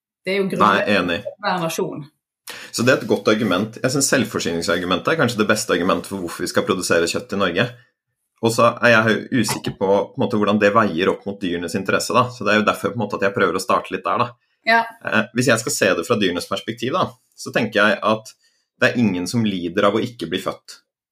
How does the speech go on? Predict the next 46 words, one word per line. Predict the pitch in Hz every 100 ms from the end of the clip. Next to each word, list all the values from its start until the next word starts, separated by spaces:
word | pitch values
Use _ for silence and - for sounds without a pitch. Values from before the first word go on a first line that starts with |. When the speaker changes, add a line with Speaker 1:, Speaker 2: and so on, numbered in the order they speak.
| _
Speaker 2:
Så | -
det | 117
er | 117
jo | 120
millioner | 120 117 92 90 95
av | 110
potensielle | 107 113 110 110 87 92
liv | 98 170 196
som | 135
aldri | 107 90
blir | 90 95
satt | -
i | 87
verden. | 73 131 233 - _ _ - -
Jeg | 104 110
og | 120
min | 110 110
kone | 110 87 -
kunne | 113
jo | 98
lagd | 92 95
langt | 87 98 -
flere | 85 -
barn | 82 82
enn | 90
vi | 85 85
gjør, | 107 156
på |
en | 147
måte, | 131 175
så | 160
vi | 127
kunne | 120 95
jo |
hatt | 92
masse | 110 - 101
sånne | 92
teoretiske | 92 95 85 78 - - -
barn | 90 135
som | 135 113
aldri | 90 85
får | 95
lov | 85 -
til |
å | 87
eksistere. | - - 80 90